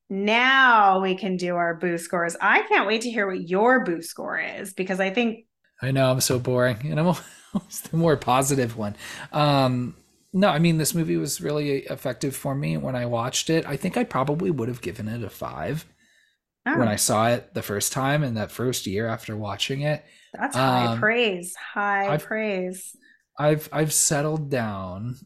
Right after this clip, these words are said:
Speaker 2: a bit, and then also wanted to bring to the attention that just, I know it's just hard because it's so common in horror movies. We just have another fucking dead dog. God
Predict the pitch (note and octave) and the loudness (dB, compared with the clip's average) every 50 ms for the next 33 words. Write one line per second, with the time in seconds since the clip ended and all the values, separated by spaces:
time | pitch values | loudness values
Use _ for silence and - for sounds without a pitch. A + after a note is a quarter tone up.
0 | _ - C3 B2+ A#2+ - - G#2+ F#2+ F#2 G2 A#2 C3 - - - - - - C3+ | _ -6 -6 -6 -6 -4 -4 -4 -2 -2 -4 -6 -4 -2 -2 -2 -2 -2 -2 0
1 | C3 A#2+ A#2 A#2 - A#2 A#2+ A#2 - - A#2+ A2+ G#2+ G#2+ G#2+ - - B2+ B2+ B2+ | 0 0 0 0 0 -2 -2 -2 -2 -2 -2 -2 0 -2 -2 -4 -4 -4 -2 -2
2 | B2+ B2 - - - B2 A2 G#2+ G#2+ G#2 - _ _ _ - - - _ _ - | -4 -4 -4 -4 -4 -2 -2 -2 -4 -6 -10 _ _ _ -20 -20 -20 _ _ -6
3 | C3 C3+ C#3 C3+ C3+ C3+ C3 B2+ B2+ B2+ B2+ B2 A#2+ A#2+ - - _ _ _ _ | 0 4 4 4 4 2 0 0 -2 -4 -4 -6 -8 -10 -14 -20 _ _ _ _
4 | _ _ _ _ _ _ _ _ _ _ _ _ _ _ _ _ - - E3 D3+ | _ _ _ _ _ _ _ _ _ _ _ _ _ _ _ _ -10 -6 -2 0
5 | D#3+ D#3+ - - C#3 B2+ A2+ A#2 - - A2+ G#2+ B2 B2+ B2+ A2+ - C3 A#2+ - | 0 0 0 0 -2 -2 0 0 -2 -2 -2 -2 -4 -4 -4 -4 -2 -2 0 -2
6 | - - B2 B2 A#2+ A#2+ A2+ G#2 F#2 E2+ A#2 A#2 - - - - - F#2 F2+ F2+ | -2 -2 -2 -2 0 2 2 0 0 -2 -2 -2 0 -2 -2 -2 -2 -4 -4 -4
7 | G2 G2 - - A2 - - - A#2 G2+ - - F2+ D2+ D2 D#2+ D#2 D2+ D#2 F2+ | -6 -8 -8 -8 -4 -2 -2 -2 -2 -2 -4 -6 -8 -8 -10 -10 -12 -12 -14 -14
8 | F2 - D#2+ B1 C2+ D#2 E2 D#2+ D2+ - - D2 D2 - - A#2 A#2 - - - | -14 -14 -14 -12 -12 -14 -14 -16 -16 -16 -14 -14 -10 -8 -6 -6 -6 -6 -6 -6
9 | B2 A#2 A#2 G#2+ - - - - - B2+ D#3 F3 - - - B2+ - - A2+ A#2 | -6 -6 -6 -8 -8 -10 -14 -12 -8 -6 -6 -6 -8 -10 -14 -12 -10 -8 -6 -6
10 | A#2 A#2+ F2+ D#2 F#2 B2+ C3+ C#3 D3+ F#3+ B3 A3+ A#2 F#2 F2+ - - - _ _ | -6 -6 -6 -8 -8 -6 -4 -2 0 0 0 0 -2 -2 -4 -6 -8 -14 _ _
11 | _ _ _ _ - G#2+ G2+ A2 C3 D#3 | _ _ _ _ -2 0 0 0 0 -2